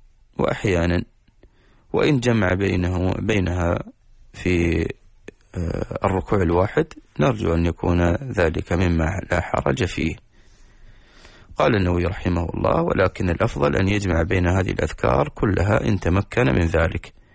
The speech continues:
بحيث، بحيث لا يشق على غيره، ويقدم التسبيح منها، لأن ذلك هو المأمور به وأكثر فعل النبي صلى الله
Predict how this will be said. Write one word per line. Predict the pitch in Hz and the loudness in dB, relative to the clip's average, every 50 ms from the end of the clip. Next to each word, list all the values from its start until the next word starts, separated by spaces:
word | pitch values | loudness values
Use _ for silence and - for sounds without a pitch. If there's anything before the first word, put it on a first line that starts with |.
| - - - - - - - - - - | -20 -20 -20 -20 -20 -20 -20 -10 -6 -4
بحيث، | 110 - - 139 131 - - - - - - | -2 0 0 0 0 0 -2 -2 -4 -4 -6
بحيث | - 101 - - 110 98 104 - - | -6 -4 0 0 0 0 0 -2 -2
لا | - - - - - | 0 0 0 0 0
يشق | 92 - - - - - - - | 0 -2 -2 -4 -4 -8 -6 -4
على | - - - - - 82 85 - - - 98 98 - 147 175 226 - _ _ _ _ _ - | -2 0 0 2 2 2 2 2 2 2 0 0 0 -2 -4 -6 -12 _ _ _ _ _ -6
غيره، | 190 127 113 85 85 - - 95 90 85 - - - - _ _ _ _ _ _ _ _ _ _ _ _ _ _ - - - - - - - - - - - - | -2 0 0 0 0 -2 -4 -4 -4 -4 -4 -6 -8 -12 _ _ _ _ _ _ _ _ _ _ _ _ _ _ -20 -20 -20 -20 -20 -20 -20 -20 -20 -18 -6 -2
ويقدم | - 135 139 123 - - 131 113 110 104 95 90 | 0 2 2 2 2 0 0 0 0 0 0 0
التسبيح | 87 - - - 90 - - - 110 123 127 - - 107 | 0 -2 -6 -6 -6 -4 -4 -2 0 0 0 0 0 0
منها، | 95 92 87 85 85 92 92 85 82 82 - - - - _ _ _ _ _ _ _ _ - _ _ - | 2 2 2 2 2 2 2 2 2 2 0 -4 -10 -20 _ _ _ _ _ _ _ _ -20 _ _ -2
لأن | - - 160 127 98 | 0 2 2 4 4
ذلك | 92 92 87 80 - 82 - - | 4 4 2 2 0 -2 -4 -4
هو | 104 104 107 104 | -2 0 0 0
المأمور | 98 92 87 - 87 87 92 107 117 - - | 0 0 0 0 0 0 2 2 2 0 0
به | 101 95 95 101 110 123 | -2 -2 0 0 0 0
وأكثر | 127 120 - - - 117 - - - 85 87 90 | 0 0 2 2 0 0 -2 -2 0 0 0 0
فعل | 82 - - 110 92 85 | -2 0 0 0 2 2
النبي | 82 85 80 80 - 98 98 101 | 0 0 -2 -2 -2 -2 -4 -4
صلى | 104 - - - - | -4 -2 -2 -2 -2
الله | - - - 98 98 | -2 -2 -2 -2 -2